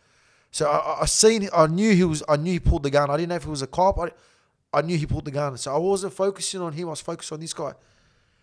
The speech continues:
And the guy goes, "Please give me the farad, Allah khalik." And that girl's yelling and screaming. And the security's trying to calm me down. The security knew who I was. 'Cause a couple of days before, I went there with my cousin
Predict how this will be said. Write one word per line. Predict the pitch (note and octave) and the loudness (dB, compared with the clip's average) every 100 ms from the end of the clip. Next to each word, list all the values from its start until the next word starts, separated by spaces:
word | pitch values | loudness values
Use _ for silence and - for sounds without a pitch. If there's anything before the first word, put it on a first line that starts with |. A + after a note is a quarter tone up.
| _ - | _ -8
And | D3+ | 0
the | |
guy | F3+ | 0
goes, | F3+ C#3+ | 0 -4
"Please | - G3 G#3 D3+ | 4 6 6 2
give | G3 | -2
me | F#3+ | 0
the | E3 | 0
farad, | F#3 F#3 F3+ | 2 2 2
Allah | F#3+ G3 | 0 0
khalik." | - F3 E3+ | -2 -6 -6
And | E3 | -14
that | D#3+ | -12
girl's | F3 D#3+ | -10 -8
yelling | E3 E3+ D3 | -10 -12 -14
and | C#3 | -14
screaming. | E3 F3 F3+ | -12 -10 -12
And | D#3 | -12
the | |
security's | - - F3+ E3 | -14 -10 -12 -12
trying | - E3 | -12 -12
to | |
calm | D#3 D#3+ | -12 -12
me | D3+ | -10
down. | D#3+ F3+ F#3 _ _ _ _ _ _ - | -10 -10 -12 _ _ _ _ _ _ -16
The | |
security | C3 D3 G#3+ A#3+ G3+ | -14 -10 -6 -6 -4
knew | F3+ E3 | -4 0
who | |
I | D#3 | 0
was. | C#3 D#3 C3 - - _ _ _ _ _ - | 0 0 -2 -8 -14 _ _ _ _ _ -4
'Cause | D3+ D3 - | -2 -2 -8
a | C3+ | -12
couple | - F#3 E3+ | -6 -4 0
of | E3 | -2
days | D3 | -2
before, | - E3+ | -2 2
I | D3 D#3 | 2 2
went | D#3 | -2
there | C#3+ | -8
with | |
my | C3 D3+ | -8 -8
cousin | C3+ | -4